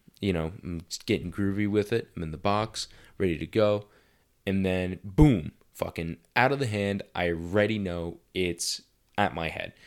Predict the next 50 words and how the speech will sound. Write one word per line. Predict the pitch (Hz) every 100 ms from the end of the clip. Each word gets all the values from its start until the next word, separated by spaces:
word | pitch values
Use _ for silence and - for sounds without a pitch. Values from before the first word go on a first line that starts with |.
| -
So | - 90
I | 90
dropped. | 80 - - - -
And |
on | 92 92
the | 87
way | 92 101
down, | 98 95 101 98 - - -
it | 95
clonked | - - 98 95 -
me | 82 - -
right, | - 90 98 92 -
like, | 80
an | 85 - _
inch | 107 107 -
above | - 87 87
my | 82 -
ear. | 92 92 95 101
Like, | 92 - _ _ _ _
an | - 107 -
inch | 120 135 143 -
above | - 117 120
my | 110 101
ear | 104 107 107 117 - _ _ -
and | 98
one | 92 95
inch | 98 -
to | 92
the | 82
right. | 73 87 120 _ _ _ _ -
Or | 110
no, | 95
like, | 85 -
two | - 120
centimeters | - 92 101 104 92
over | 85
to | 85
the | 80
right | 82 90
of |
my | 80
helmet. | 76 85 92 - - _ _ _
Like, | - 87
in | 85
the |
meat | 82 85 92 95 -
of | 107
it. | 123 135 - -
And | 95
just | 85